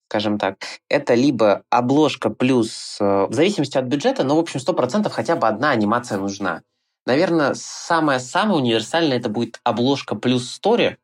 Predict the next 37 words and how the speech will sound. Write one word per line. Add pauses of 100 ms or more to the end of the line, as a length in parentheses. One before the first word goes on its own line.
потому
что (100)
стори
можно
как
рилс
залить,
и
он
тоже
может
в
ленту
попасть. (1000)
А, (100)
плюс
можно
получить
поддержку
от
друзей. (280)
Если
бюджет
чуть
побольше,
то
это
стори
плюс
квадрат
плюс
обложка. (880)
Ну
и
как
бы
если